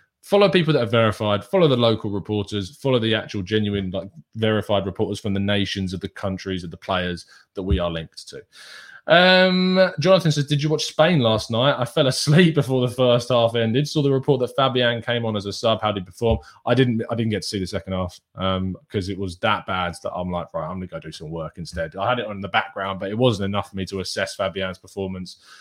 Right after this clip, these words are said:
It was bad. Um, and yeah, I'm glad that I'm not, <laughs> I've really kind of lost out of touch a bit with Spanish football recently because of, it's just really dropped off. Um, and yeah, it's,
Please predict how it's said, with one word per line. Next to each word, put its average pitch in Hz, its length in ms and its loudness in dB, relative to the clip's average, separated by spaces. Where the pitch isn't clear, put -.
It 107 100 4
was 101 200 0
bad. 80 260 -2
Um, 92 480 0
and 110 160 -2
yeah, 135 280 2
I'm 117 160 -4
glad 127 300 2
that 110 100 2
I'm 117 160 0
not, 123 280 -2
<laughs> - 340 -10
I've 147 140 4
really 185 200 4
kind 165 140 4
of 147 80 6
lost 151 260 4
out 131 120 4
of 123 100 -2
touch - 240 0
a 110 40 -6
bit 101 140 -2
with 98 80 -8
Spanish 104 280 -4
football 101 260 -4
recently 95 480 -6
because 98 340 -6
of, 95 180 -8
it's 90 160 -16
just 107 200 -8
really 98 180 -2
dropped 98 360 -6
off. 95 400 -4
Um, 92 600 -4
and 107 420 -4
yeah, 98 280 0
it's, 95 420 -6